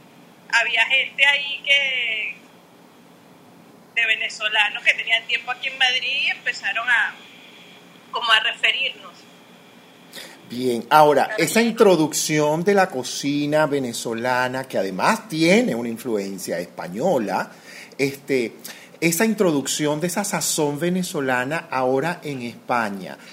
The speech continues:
Speaker 2: ¿cómo fue ese proceso? ¿Qué fue lo que más les costó? ¿Qué fue lo que más le co-, le co-, les, les costó? ¿Les costó, les pregunto?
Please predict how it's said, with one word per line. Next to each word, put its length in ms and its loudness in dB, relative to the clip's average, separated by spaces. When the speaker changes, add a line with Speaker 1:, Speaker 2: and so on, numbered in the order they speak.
Speaker 2:
¿cómo 200 0
fue 140 2
ese 160 0
proceso? 840 -2
¿Qué 100 -6
fue 120 -4
lo 100 -2
que 100 -8
más 160 -4
les 160 -10
costó? 720 -2
¿Qué 80 -4
fue 100 2
lo 120 2
que 100 -6
más 480 2
le 240 -4
co-, 140 -6
le 120 -6
co-, 140 -6
les, 320 -2
les 220 0
costó? 420 -4
¿Les 280 2
costó, 520 2
les 160 0
pregunto? 680 -4